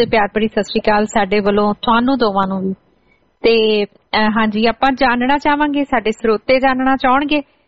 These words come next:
ਕਿ ਪਨੈਸ਼ ਜਿਹੜਾ ਜੀ, ਅਹ, ਪਹਿਲੀ ਵਾਰ ਇੱਕ ਆਪਣੇ ਤਰ੍ਹਾਂ ਦਾ ਜਿਹੜਾ ਟੈਲੈਂਟ ਹੰਟ ਮੁਕਾਬਲਾ ਤੁਸੀਂ ਲੈ ਕੇ ਆਏ ਹੋ ਤੇ ਸੈਮੀ ਫਾਈਨਲਜ਼ ਜਿਹੜੇ ਆ ਉਹ ਲਗਭਗ ਮੁਕੰਮਲ ਹੋ ਚੁੱਕੇ ਆ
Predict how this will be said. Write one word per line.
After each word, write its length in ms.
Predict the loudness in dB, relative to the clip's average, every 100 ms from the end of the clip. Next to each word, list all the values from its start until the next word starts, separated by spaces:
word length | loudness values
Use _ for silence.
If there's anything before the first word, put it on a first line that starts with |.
| _ _
ਕਿ 380 | 0 2 0 -2
ਪਨੈਸ਼ 720 | -2 -2 0 2 0 -2 -2
ਜਿਹੜਾ 260 | 0 0
ਜੀ, 180 | 0 -4
ਅਹ, 760 | -8 _ _ _ -4 0 0 -2
ਪਹਿਲੀ 480 | 0 0 0 0 0
ਵਾਰ 280 | 0 0
ਇੱਕ 420 | -2 -2 -4 -2 -6 -2
ਆਪਣੇ 520 | -4 -2 -2 0 -2 0
ਤਰ੍ਹਾਂ 240 | 0 0
ਦਾ 100 | -2
ਜਿਹੜਾ 440 | -2 0 0 0 -2
ਟੈਲੈਂਟ 520 | -2 0 2 0 -2 -4
ਹੰਟ 180 | -4 -2
ਮੁਕਾਬਲਾ 500 | -2 0 0 0 0
ਤੁਸੀਂ 320 | 0 -2 0
ਲੈ 180 | 0 0
ਕੇ 180 | 0 0
ਆਏ 220 | 2 2
ਹੋ 100 | 2
ਤੇ 440 | 0 0 2 2 0 _ _ _ -20
ਸੈਮੀ 460 | -2 0 2 0
ਫਾਈਨਲਜ਼ 480 | 0 0 0 -2 0
ਜਿਹੜੇ 220 | 0 2
ਆ 40 | 2
ਉਹ 60 |
ਲਗਭਗ 480 | 0 -2 -2 -2 0
ਮੁਕੰਮਲ 640 | -4 -2 -2 0 0 0
ਹੋ 220 | 0 -2 -2
ਚੁੱਕੇ 320 | -4 -2
ਆ 60 | 0